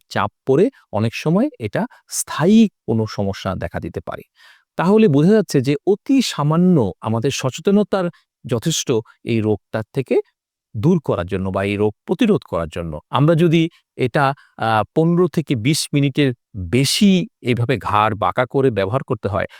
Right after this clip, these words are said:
অবশ্যই আপনি আপনার পজিশন চেঞ্জ করবেন এবং নেক স্ট্রেচিং কিছু এক্সারসাইজ আছে, এই স্ট্রেচিং এক্সারসাইজগুলা করতে হবে। এবং যাদের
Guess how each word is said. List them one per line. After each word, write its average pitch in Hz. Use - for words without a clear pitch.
অবশ্যই 185
আপনি 135
আপনার 104
পজিশন 113
চেঞ্জ 147
করবেন 165
এবং 131
নেক 135
স্ট্রেচিং 185
কিছু -
এক্সারসাইজ 139
আছে, 143
এই 113
স্ট্রেচিং 196
এক্সারসাইজগুলা 98
করতে -
হবে। 92
এবং 151
যাদের 131